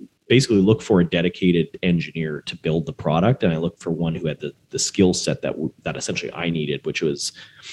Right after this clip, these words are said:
um, I wanted something that would enable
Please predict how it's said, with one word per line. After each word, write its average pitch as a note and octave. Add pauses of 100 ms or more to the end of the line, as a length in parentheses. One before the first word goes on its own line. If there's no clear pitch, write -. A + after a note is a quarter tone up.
(300)
um, D#2 (800)
I A2+
wanted F#2+
something F#2
that D#2
would D#2+
enable D#2+